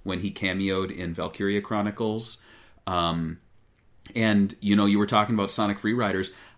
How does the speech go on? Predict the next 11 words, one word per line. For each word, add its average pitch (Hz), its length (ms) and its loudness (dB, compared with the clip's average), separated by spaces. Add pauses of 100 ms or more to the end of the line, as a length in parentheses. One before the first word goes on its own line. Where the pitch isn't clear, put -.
I 120 220 2
think 120 460 -2
Roger's 104 500 -2
first 117 400 -2
appearance 110 460 -2
was 87 200 -4
in 92 160 -6
that 85 180 -6
Sonic-themed 101 960 -2
hotel 95 460 -2
room. - 360 -10